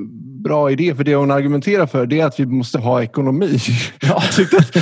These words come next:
Speaker 1: det var väl, det var väl en ganska... Det kunde jag ändå hålla med om, att det, det är ju en bra idé, liksom. <laughs>
Speaker 2: Ja, ja, ma-, marknadspriser är rätt bra. Och, och det, och det är ju, liksom, en sån här,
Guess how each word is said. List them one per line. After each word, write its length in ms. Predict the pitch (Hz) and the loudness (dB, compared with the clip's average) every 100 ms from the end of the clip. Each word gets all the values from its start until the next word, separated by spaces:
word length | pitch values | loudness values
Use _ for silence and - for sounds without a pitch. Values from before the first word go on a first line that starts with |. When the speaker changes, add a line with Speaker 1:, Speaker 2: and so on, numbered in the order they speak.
| - | 2
Speaker 1:
det 140 | 208 | 2
var 80 | 185 | 2
väl, 100 | 214 190 120 - - | 2 2 2 -2 -6
det 120 | 180 170 | 0 2
var 180 | 254 220 | 4 4
väl 80 | |
en 60 | 196 | 4
ganska... 420 | 165 143 156 143 | 2 2 2 2
Det 340 | 143 160 160 196 | 2 0 0 0
kunde 240 | 247 208 | 0 2
jag 80 | 156 | 4
ändå 140 | 135 | 2
hålla 180 | 127 156 | 2 0
med 300 | 143 196 143 | 2 2 2
om, 160 | 123 135 | 2 -2
att 160 | 139 | -2
det, 300 | 139 139 139 | -2 0 -2
det 220 | 107 135 | -4 -4
är 80 | 151 160 | 0 0
ju 120 | 143 | 2
en 120 | 127 | 0
bra 220 | 143 135 127 | 0 0 0
idé, 300 | 147 139 147 | -2 -2 -6
liksom. 340 | - - - - - - - - - 156 - 156 - | -10 -8 -8 -10 -14 -20 -8 -6 -2 -4 -2 -4 0
<laughs> 800 | 160 - 123 - - - - - | 0 0 -8 -8 -16 -14 -14 -6
Speaker 2:
Ja, 340 | 143 165 175 170 | 0 2 2 2
ja, 300 | 165 156 156 175 - 165 165 | 2 2 -2 -8 -10 -8 -4
ma-, 80 | 165 175 | -4 0
marknadspriser 1000 | 165 165 120 143 123 - 147 175 - 165 | 2 2 0 -2 -4 -2 0 0 -2 -2
är 100 | 139 | 0
rätt 260 | 127 - - | 0 -2 -2
bra. 260 | 156 117 | 0 0
Och, 240 | 123 139 - | 2 0 0
och 120 | 156 | -2
det, 280 | 175 170 - | 0 -2 -2
och 140 | 165 | 0
det 80 | 170 | 0
är 120 | 165 | 0
ju, 100 | 185 | 0
liksom, 320 | 175 - 135 | -2 -2 -4
en 120 | 131 | -2
sån 180 | - 139 | -2 -2
här, 160 | 123 | 0